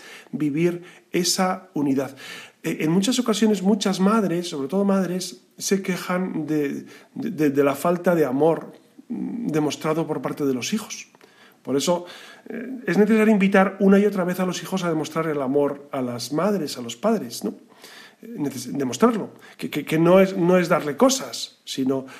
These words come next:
demostrarlo con esas palabras de gratitud, con esas palabras de, de entender la postura del padre,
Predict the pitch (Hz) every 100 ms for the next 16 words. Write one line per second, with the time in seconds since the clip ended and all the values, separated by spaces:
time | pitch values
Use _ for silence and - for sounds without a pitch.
0 | - 151 151 143 170 185 214 233 - -
1 | - - 151 202 196 185 175 185 190 196
2 | 196 175 170 180 185 - 180 180 165 160
3 | 170 170 165 160 160 170 160 - - -
4 | - 147 147 143 139 135 135 - - 160
5 | 151 147 147 165 180 180 - - 160 156
6 | - 180 156 156 156 147 151 156 156